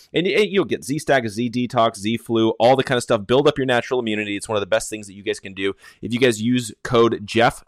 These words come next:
five, Jeff and the number five, you guys will get a discount over there as well. So make sure you guys are doing that.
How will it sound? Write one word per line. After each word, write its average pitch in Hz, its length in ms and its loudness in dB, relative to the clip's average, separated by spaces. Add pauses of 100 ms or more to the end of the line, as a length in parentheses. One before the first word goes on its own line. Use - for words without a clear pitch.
five, 92 560 0
Jeff 123 340 2
and 110 140 -2
the - 20 0
number 110 220 0
five, 95 500 2
you 95 100 -2
guys 95 120 0
will 90 80 -6
get 92 100 -4
a 87 80 -4
discount 87 340 -8
over 80 140 -10
there 82 160 -4
as 82 100 -10
well. 87 160 -6
So - 140 -14
make 92 100 -8
sure 92 140 -10
you 87 80 -4
guys 82 100 -4
are 82 60 -12
doing 85 300 -8
that. 131 240 2